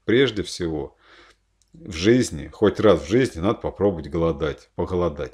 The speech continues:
От одного дня, ну, хотя бы до недельки. Сухим голоданием, не мокрым,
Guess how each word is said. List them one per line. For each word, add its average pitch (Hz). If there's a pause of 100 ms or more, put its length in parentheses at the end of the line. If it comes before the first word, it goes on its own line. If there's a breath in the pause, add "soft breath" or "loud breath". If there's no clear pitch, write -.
От 113
одного 98
дня, 92 (380)
ну, 226
хотя 101
бы 82
до 73
недельки. 73 (1800 loud breath)
Сухим 107
голоданием, 80
не 123
мокрым, 71